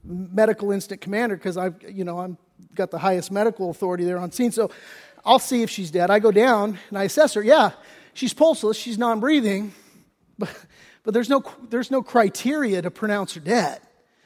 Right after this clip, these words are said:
We need to work her up. So I yell at this crew. I'm like, "Get down here. We gotta extricate her. We gotta work her up."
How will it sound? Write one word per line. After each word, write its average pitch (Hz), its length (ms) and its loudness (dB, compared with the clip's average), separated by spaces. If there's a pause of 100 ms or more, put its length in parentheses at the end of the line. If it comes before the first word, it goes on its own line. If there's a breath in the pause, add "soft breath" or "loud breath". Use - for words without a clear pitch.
(160)
We 214 80 4
need 254 160 6
to 214 60 4
work 214 260 2
her 196 200 0
up. 233 300 6 (160 loud breath)
So - 180 2
I 226 60 8
yell 233 440 8
at 185 100 4
this 214 120 -2
crew. 320 240 4
I'm 233 120 6
like, 196 160 0
"Get 311 180 2
down 359 300 6
here. 262 160 6
We 226 100 -2
gotta 302 420 6
extricate 277 540 2
her. 208 80 4
We 208 80 0
gotta 277 180 6
work 254 300 0
her 269 160 2
up." 254 320 2